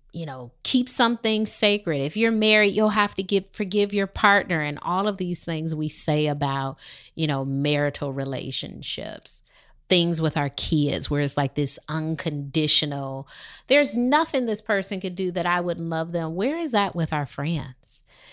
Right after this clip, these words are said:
It's like sometimes they can do, like, one thing and it's like, "That's it. You know what? I called them twice and they didn't call me back. I'm done with this." You're done with the friendship because of this? Is there a pattern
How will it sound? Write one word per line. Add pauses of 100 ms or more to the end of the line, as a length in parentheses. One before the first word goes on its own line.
(160)
It's
like
sometimes
they
can
do,
like, (120)
one
thing
and
it's
like,
"That's
it. (240)
You
know
what?
I
called
them
twice
and
they
didn't
call
me
back. (300)
I'm
done
with
this." (400)
You're
done
with (1200)
the
friendship
because
of
this?
Is
there
a (100)
pattern